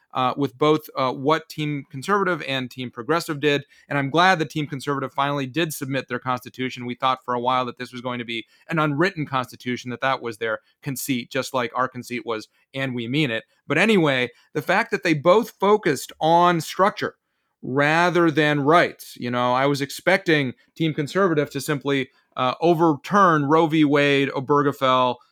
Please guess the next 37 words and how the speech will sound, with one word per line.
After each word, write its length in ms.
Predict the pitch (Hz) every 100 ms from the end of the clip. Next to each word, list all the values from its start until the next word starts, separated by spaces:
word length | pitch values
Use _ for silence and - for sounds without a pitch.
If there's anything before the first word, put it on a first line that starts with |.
| _
and 260 | 131 127 120
I 60 | 120
guess 200 | 131 -
Bostock 600 | 127 131 - 123 110 -
now, 220 | 113 110
although 200 | 110 113
that's 220 | 113 -
a 40 |
statutory 600 | - 127 123 - 117 107
case, 380 | 104 113 104 - _ _ _ -
uh, 300 | 113 107 110
as, 260 | 120 117 110
as, 260 | 123 117
you 160 | 110 117
know, 100 | 110
key, 380 | - 165 156 - -
uh, 220 | 135 120 -
aspects 640 | 143 160 - 127 117 -
while 380 | 127 127 131 127
they, 420 | 120 120 117 110 -
you 100 | 107
know, 180 | 107
enhance 380 | 113 120 127 123
their 240 | - 110 - _ _
hortatory 540 | - 139 123 127 123 117
vision 360 | 123 127 117
of 100 | 113
the, 100 | 101 104
of 100 | 113
the 80 | 110
common 420 | - 120 110 110
good 300 | 113 139 127 -
and 200 | 117 110
what 140 | 110
have 280 | 107 123 117
you. 100 | 107
But, 240 | 101 131